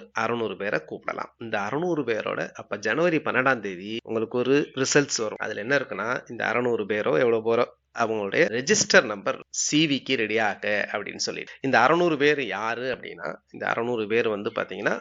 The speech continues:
அந்த டாப் மதிப்பெண்கள் எடுத்தவங்க. அது ஒவ்வொருத்தங்களும் ரிசர்வேஷன் படி கூப்பிடுவாங்க. ஒண்ணே ஒண்ணு, இந்த அறுநூறு பேருக்கு இந்த ஃபர்ஸ்ட் ஒரு லிஸ்ட் கொடுக்குறாங்க தெரியுங்களா, அந்த சி விக்கு.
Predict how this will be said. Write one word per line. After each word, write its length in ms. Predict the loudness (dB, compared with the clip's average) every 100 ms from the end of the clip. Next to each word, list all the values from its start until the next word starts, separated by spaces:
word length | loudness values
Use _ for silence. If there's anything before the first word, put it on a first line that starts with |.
| -8
அந்த 260 | -8 -6 0
டாப் 240 | 0 0 -2
மதிப்பெண்கள் 500 | -2 0 -2 -2 -4
எடுத்தவங்க. 360 | -6 -10 -12 -8
அது 180 | 2 6
ஒவ்வொருத்தங்களும் 480 | 8 8 6 0 -2
ரிசர்வேஷன் 520 | -4 -2 -2 -2 -8
படி 220 | -8 -10
கூப்பிடுவாங்க. 440 | -10 -10 -10 -10 -14 -16 -14 -8
ஒண்ணே 180 | 2 6
ஒண்ணு, 140 | 6 4
இந்த 180 | 0 -2
அறுநூறு 320 | -2 -2 0
பேருக்கு 300 | 0 0 -4
இந்த 120 | -4
ஃபர்ஸ்ட் 320 | -4 -2 -2
ஒரு 180 | 0 0
லிஸ்ட் 260 | 0 -2 -6
கொடுக்குறாங்க 380 | -6 -4 -4
தெரியுங்களா, 340 | -6 -8 -6 -6
அந்த 80 | -6
சி 200 | -6 -6
விக்கு. 260 | -8 -10